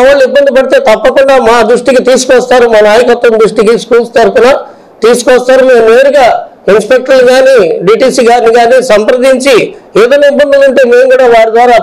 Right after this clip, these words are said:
పరిష్కరించడం జరుగుతుంది. ఇక్కడ ఎక్కడ కూడా మధ్యవర్తుల ప్రమేయం మేము ఆశించము,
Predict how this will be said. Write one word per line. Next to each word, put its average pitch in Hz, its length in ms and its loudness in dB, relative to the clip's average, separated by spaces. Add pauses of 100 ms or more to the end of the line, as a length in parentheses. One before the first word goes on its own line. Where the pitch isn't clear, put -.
పరిష్కరించడం 247 720 0
జరుగుతుంది. 254 520 0 (480)
ఇక్కడ 233 180 0
ఎక్కడ 226 280 0
కూడా 294 220 0
మధ్యవర్తుల 262 600 0
ప్రమేయం 240 500 2 (180)
మేము 214 520 0
ఆశించము, 277 580 -2